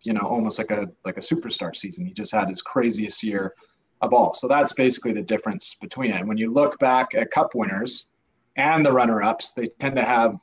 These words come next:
a ton of stars on their team. I mean, it's kind of obvious, but star power gets you to the cup final and star power gets you cups. You know, you have these, these teams that are kind of these, like, one-off examples where they,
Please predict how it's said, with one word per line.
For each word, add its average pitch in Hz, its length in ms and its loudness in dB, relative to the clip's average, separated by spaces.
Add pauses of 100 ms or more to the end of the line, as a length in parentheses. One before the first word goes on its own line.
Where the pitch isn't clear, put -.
a 113 100 -8
ton - 300 -2
of 123 80 -4
stars 117 360 2
on 95 100 -6
their 90 100 -10
team. - 280 -16 (240)
I 110 80 -2
mean, 107 120 -2
it's 98 120 -8
kind 123 180 0
of 110 100 4
obvious, 147 540 4
but 117 300 0 (420)
star 147 420 2
power 139 340 4
gets 131 360 2
you 123 200 0
to 117 460 2 (200)
the 113 60 -8
cup 127 220 0
final 117 440 2
and 117 400 0
star 117 280 0
power 110 300 0
gets 107 260 -4
you 110 100 -8
cups. - 520 -2 (160)
You 104 80 -8
know, 104 60 -6
you 107 160 -4
have 113 160 -4
these, 110 300 -6 (680)
these 123 220 -2
teams 156 420 2
that 139 120 6
are 123 60 2
kind 135 240 0
of 127 80 -2
these, 123 180 0
like, 117 160 2
one-off 127 460 4
examples 120 560 2
where 127 120 4
they, 110 200 2